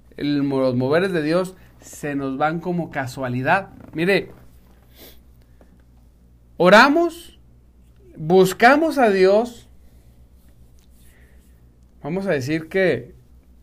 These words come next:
es, es bien tremendo porque hay que aprender a verlo. Oramos, buscamos a Dios y luego salimos de oración. Y todos los días estamos buscando a Dios, pero hay, hay un día que la oración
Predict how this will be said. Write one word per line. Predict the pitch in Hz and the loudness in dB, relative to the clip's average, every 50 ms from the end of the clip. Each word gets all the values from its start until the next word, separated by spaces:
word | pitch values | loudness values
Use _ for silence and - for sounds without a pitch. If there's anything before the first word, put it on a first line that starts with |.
| _ - - | _ -20 -18
es, | 151 - - | -14 -10 -8
es | 170 180 185 | -8 -6 -4
bien | 202 220 214 208 214 | -2 -2 -4 -4 -4
tremendo | - 220 214 208 190 180 190 196 175 | -2 -2 0 2 2 2 0 -2 -4
porque | 180 175 170 - 165 143 - - - - - - - _ _ _ _ - | -4 -6 -2 0 0 0 0 -2 -8 -18 -20 -20 -20 _ _ _ _ -8
hay | - 165 165 | -8 -8 -2
que | - 220 | 0 -2
aprender | 214 220 208 180 170 185 196 | 0 0 0 2 4 6 6
a | 190 | 6
verlo. | 175 165 156 147 143 135 123 127 - - - - - - - _ - - - - - - - - _ _ _ _ _ - - - - - - - - | 6 6 4 4 2 -2 -2 -4 -6 -14 -20 -20 -20 -20 -20 _ -20 -20 -20 -20 -20 -20 -20 -20 _ _ _ _ _ -20 -20 -20 -20 -20 -20 -14 -4
Oramos, | - 165 165 190 202 220 226 240 247 254 254 240 - - - - _ - _ _ _ - - _ _ - _ _ - _ - - - - _ _ | 0 4 4 6 6 6 6 4 2 0 -2 -6 -10 -16 -20 -20 _ -20 _ _ _ -20 -20 _ _ -20 _ _ -20 _ -20 -20 -20 -20 _ _
buscamos | 151 156 151 - - 185 185 208 214 220 | -10 -10 -10 -2 0 0 0 0 0 2
a | 214 190 | 2 2
Dios | 175 170 180 202 214 214 214 - - - - - _ - - _ - _ _ _ _ _ _ _ | 4 4 2 2 0 -2 -6 -12 -20 -20 -20 -20 _ -20 -20 _ -20 _ _ _ _ _ _ _
y | 156 147 | -6 -4
luego | 147 156 175 185 196 190 | 0 2 2 2 2 0
salimos | 196 180 160 175 190 190 202 202 | 0 -2 -2 -2 -2 -2 -2 -2
de | 190 | 0
oración. | 180 170 156 151 175 175 180 190 185 - - - - - _ _ - - _ _ - _ _ - _ - - - - - _ - _ _ - 160 | 0 0 0 0 -2 -2 0 -2 -2 -4 -10 -18 -20 -20 _ _ -20 -20 _ _ -20 _ _ -20 _ -20 -20 -20 -20 -20 _ -20 _ _ -12 -10
Y | 156 | -4
todos | 156 202 214 220 | 2 4 4 4
los | 220 208 | 4 2
días | 202 208 202 196 | 0 -2 -4 -4
estamos | 175 - 190 202 202 | -6 -6 -6 -4 -4
buscando | 190 185 175 175 185 180 185 | -6 -6 -6 -6 -4 -2 -2
a | 185 175 | -2 -2
Dios, | 165 160 170 180 175 - | -2 -2 -4 -4 -6 -8
pero | - 170 156 156 | -6 -4 2 2
hay, | 156 156 165 | 4 2 4
hay | 160 160 165 180 196 | 2 2 2 2 0
un | 202 202 | -2 -2
día | 180 190 196 202 196 - | -2 0 -2 -2 -2 -2
que | 196 | -4
la | 175 160 | -2 0
oración | 151 147 139 - 175 175 190 196 185 - - | -2 -2 -4 -2 0 2 2 2 0 -4 -12